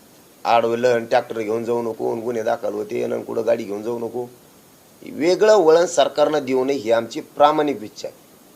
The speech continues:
तसं त्यांनी, अ, प्रेसच्या माध्यमातून किंवा प्रत्यक्ष सांगून जाहीर करावं की, आंदोलक हे शांततेत येणार आहेत आरक्षण घेण्यासाठी,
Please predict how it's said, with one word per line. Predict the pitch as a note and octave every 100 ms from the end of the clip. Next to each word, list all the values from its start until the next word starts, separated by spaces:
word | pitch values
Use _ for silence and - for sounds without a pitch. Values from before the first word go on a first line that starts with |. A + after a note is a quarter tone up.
| -
तसं | D3 E3+
त्यांनी, | D3 D#3 D#3+ E3 C#3+
अ, | C3
प्रेसच्या | B2 C#3+ D#3 - D3+
माध्यमातून | C#3+ C#3 C#3 C#3 C#3 C#3
किंवा | C#3+ C#3+ B2 - - -
प्रत्यक्ष | C3+ C3+ D3 -
सांगून | C3 - C3+ C#3+
जाहीर | A#2 B2+ D#3+
करावं | D#3 B2 B2 C3+ - - _ _ _ -
की, | - -
आंदोलक | D3 D3 F3+ D3 D3
हे | B2+
शांततेत | C3 B2+ C3+ D3 D3+ B2+
येणार | B2+ A#2
आहेत | B2 A#2 - _ -
आरक्षण | A2 A#2+ - A#2+
घेण्यासाठी, | G#2 A2 A2 F#2 B2+